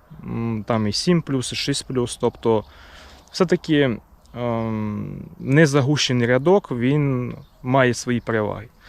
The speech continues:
Да, він трохи буде заростати бур'яном, але все ж таки, мені здається, це були не краще. Тому що в тітки,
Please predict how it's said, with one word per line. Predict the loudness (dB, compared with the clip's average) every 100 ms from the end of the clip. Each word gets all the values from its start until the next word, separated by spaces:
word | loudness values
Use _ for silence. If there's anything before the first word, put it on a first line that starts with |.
| -20 -18 -14 0
Да, | 4 4 4
він | 2
трохи | 4 0 2
буде | 2 4 4
заростати | 4 2 0 -2 -2
бур'яном, | 0 2 2 0 -4 -2
але | 2 2
все | 2 0
ж | -2 -2
таки, | -14 -10 -6 -4 -6 -8 -14 -20 -20 -10
мені | 0 2 4
здається, | 6 4 4
це | -4
були | -2 0 2
не | 0
краще. | -2 -4 -4 -8 -12 -20 -20 -20 -20 -20 -20 -20 -20 -6
Тому | 0 0
що | 2 -2
в |
тітки, | -2 -4 -2 0 0